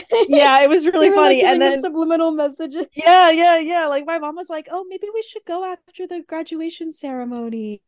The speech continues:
Speaker 1: And my dad was like, "Oh, I don't know. It's up to, it's up to my brother." Like, Danny, my brother.
Speaker 2: Yeah.
Speaker 1: My brother,
Speaker 2: Does
Speaker 1: not
Speaker 2: he
Speaker 1: my
Speaker 2: like
Speaker 1: dad's
Speaker 2: that
Speaker 1: brother.
Speaker 2: kind of stuff?
Speaker 1: Yeah, he does. And it's cool because, like, at the, um,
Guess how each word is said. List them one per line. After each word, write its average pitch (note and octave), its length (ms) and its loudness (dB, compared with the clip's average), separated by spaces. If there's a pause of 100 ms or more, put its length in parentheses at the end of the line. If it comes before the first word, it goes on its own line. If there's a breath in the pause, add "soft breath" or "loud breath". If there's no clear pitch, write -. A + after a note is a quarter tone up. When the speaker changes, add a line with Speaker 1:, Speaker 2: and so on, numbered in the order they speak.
Speaker 1:
And G3+ 280 -12
my B3+ 100 -6
dad C#4 100 -4
was C#4 160 -6
like, C4+ 180 -4
"Oh, C4+ 100 -2
I C#4+ 120 0
don't C#4 120 -2
know. A#3 160 0
It's A#3 140 -6
up C4 120 -12
to, G#3+ 340 -8
it's G#3+ 140 -14
up A#3+ 80 -16
to B3+ 100 -16
my A3 140 -10
brother." F#3 560 -8 (520)
Like, G3+ 260 -6 (120)
Danny, E3+ 360 -6 (120)
my F#3 100 -10
brother. F3+ 280 -8
Speaker 2:
Yeah. F#3+ 300 -12
Speaker 1:
My A#3 140 0
brother, F3+ 240 -4
Speaker 2:
Does D4 80 -4
Speaker 1:
not - 80 -8
Speaker 2:
he D4+ 60 2
Speaker 1:
my D4 60 0
Speaker 2:
like C#4+ 140 0
Speaker 1:
dad's - 60 -20
Speaker 2:
that C#4 140 -2
Speaker 1:
brother. - 60 -18
Speaker 2:
kind C#4 140 -6
of C#4+ 60 -10
stuff? C#4 320 -8 (520)
Speaker 1:
Yeah, F4 220 0
he E4+ 120 0
does. C#4+ 380 -2
And B3+ 160 0
it's C4 180 -4
cool D#4 280 0
because, A3 380 -4
like, G3+ 260 -6
at G#3+ 300 -6
the, G#3+ 240 -10
um, F#3 460 -8